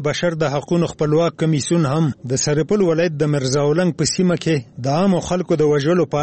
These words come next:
اړه خپلې لومړنۍ څېړنې بشپړې کړي، خو په دې تړاو یې ډېر جزئیات ور نه کړل.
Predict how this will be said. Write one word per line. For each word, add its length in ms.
اړه 340
خپلې 360
لومړنۍ 480
څېړنې 460
بشپړې 480
کړي، 220
خو 120
په 200
دې 100
تړاو 340
یې 100
ډېر 160
جزئیات 460
ور 320
نه 120
کړل. 240